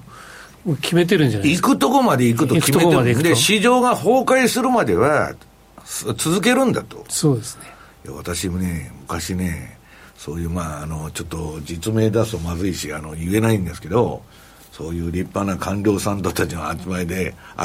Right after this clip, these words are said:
Speaker 2: 集まりでね、こんなことしてどうすんだと。国債もね、自分で買って、株も自分で買って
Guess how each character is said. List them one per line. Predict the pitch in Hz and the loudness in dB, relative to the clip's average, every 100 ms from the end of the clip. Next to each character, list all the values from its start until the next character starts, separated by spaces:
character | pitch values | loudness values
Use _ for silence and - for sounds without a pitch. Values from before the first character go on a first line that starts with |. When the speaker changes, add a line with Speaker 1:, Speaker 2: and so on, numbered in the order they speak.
| 82 | -2
Speaker 2:
集 | |
ま | 98 | -2
り | 87 82 | -2 -2
で | 87 | -2
ね、 | 113 160 - - - - - | 0 -2 -6 -16 -20 -18 -14
こ | - 131 | -2 2
ん | 190 | 4
な | 196 | 2
こ | 185 | 2
と | 113 | 0
し | - | -2
て | - | -4
ど | - 202 247 | 4 6 4
う | |
す | - | 2
ん | 85 | -4
だ | - | -4
と。 | - - - - - - - - - - | -12 -18 -20 -20 -20 -20 -20 -18 -18 -10
国 | - - - | -6 -4 -2
債 | 87 85 | 0 0
も | 85 90 | 0 2
ね、 | 127 | 2
自 | 120 90 | 2 2
分 | 85 90 | 2 2
で | 85 | 2
買 | - 87 | 2 -2
っ | |
て、 | - 82 71 65 | -2 -4 -4 -4
株 | - - 82 | -4 -4 -2
も | 82 | -2
自 | 80 82 | -2 -2
分 | 85 85 | -2 -2
で | 80 | 0
買 | 85 | -2
っ | |
て | 80 - 69 | -4 -8 -8